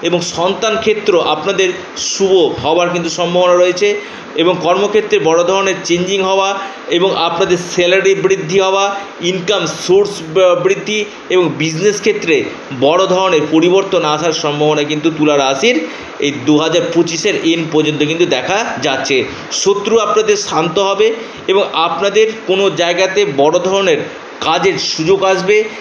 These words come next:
এবং আ-, আপনাদের এই সময় কোনো বড়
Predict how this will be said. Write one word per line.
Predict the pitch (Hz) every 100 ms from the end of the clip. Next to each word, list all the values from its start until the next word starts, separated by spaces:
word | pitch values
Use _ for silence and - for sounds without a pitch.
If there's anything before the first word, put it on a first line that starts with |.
| - -
এবং | 175 220 220
আ-, | - 139 143 -
আপনাদের | 160 165 196 208 208 - -
এই | 165 165
সময় | 196 196
কোনো | 190 196 190 117 120
বড় | 135 196